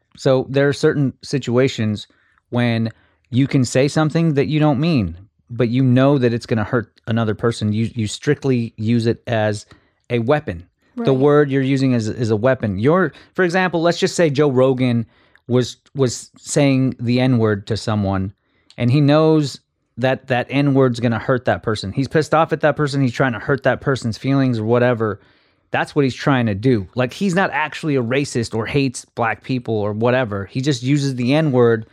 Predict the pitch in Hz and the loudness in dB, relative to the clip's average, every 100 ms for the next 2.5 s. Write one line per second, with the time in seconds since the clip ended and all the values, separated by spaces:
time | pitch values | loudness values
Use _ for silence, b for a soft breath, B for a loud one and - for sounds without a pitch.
0 | b b - 131 208 202 180 196 170 165 | b b -2 0 2 2 0 0 0 0
1 | 156 165 170 147 156 156 151 147 147 127 | 2 2 2 2 0 -2 -4 -4 -2 -2
2 | 113 131 - 82 | -2 -6 -6 -14